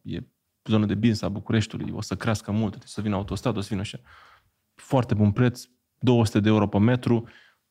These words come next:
Te apuci de construit, faci dublu banilor investiți.” Și, „Mamă, ce tare, Ițic, îl iau.” După aia Ițic duce două rânduri mai în față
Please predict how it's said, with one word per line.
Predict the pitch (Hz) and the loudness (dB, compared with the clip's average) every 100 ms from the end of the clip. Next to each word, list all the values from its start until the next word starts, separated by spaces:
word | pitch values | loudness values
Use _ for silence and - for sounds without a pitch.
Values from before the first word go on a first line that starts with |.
| - | -2
Te | 117 | 0
apuci | - 127 | 2 2
de | 113 | 2
construit, | - 110 107 127 120 | 4 2 2 -2 0
faci | 120 110 - | 0 -2 0
dublu | 110 113 113 | 2 4 4
banilor | 110 110 104 | 4 4 4
investiți.” | 98 101 - - | 4 0 -2 -12
Și, | - _ - | -20 _ -20
„Mamă, | - - - - - - - - | -20 -20 -20 -20 -20 -20 -20 -18
ce | - | -16
tare, | - - - 78 | -14 -10 -10 -8
Ițic, | - - 110 - - - | -8 -6 -6 -8 -12 -10
îl | - | -2
iau.” | 117 98 - _ _ _ _ _ _ _ | 0 -2 -6 _ _ _ _ _ _ _
După | _ 156 | _ 0
aia | |
Ițic | 156 143 | 0 0
duce | 131 127 | -2 0
două | 123 113 | 2 4
rânduri | 107 101 | 4 2
mai | 98 | 0
în | |
față | 98 104 - 180 - | -2 -4 -4 -6 -8